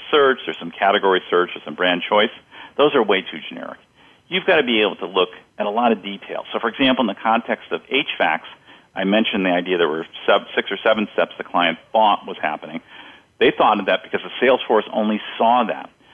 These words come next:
But in fact, there were fourteen steps because once you went inside the client organization, you saw all this complexity that was unfolding behind the scenes around their internal buying center, how they came up with the specifications, how they thought about price,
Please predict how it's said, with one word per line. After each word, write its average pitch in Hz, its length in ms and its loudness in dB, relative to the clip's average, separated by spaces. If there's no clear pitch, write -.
But 107 100 2
in 123 160 -2
fact, 165 380 2
there 113 80 0
were 107 120 0
fourteen 165 480 0
steps - 320 -4
because 104 260 -2
once 151 260 2
you 156 60 -6
went 131 140 4
inside 135 680 0
the - 60 -2
client 117 280 2
organization, 101 680 0
you 131 140 -4
saw 156 440 4
all 131 200 4
this 127 120 2
complexity 110 600 0
that 92 120 0
was - 100 -10
unfolding 110 480 0
behind 92 340 0
the 78 160 -8
scenes 165 320 2
around 104 280 2
their 104 200 2
internal 104 380 0
buying 98 380 0
center, - 240 -14
how 117 180 2
they 117 140 2
came 110 280 2
up 104 140 0
with - 80 -2
the 98 160 -6
specifications, 95 920 -4
how 113 220 2
they 117 120 2
thought 110 280 2
about 95 300 0
price, - 320 -6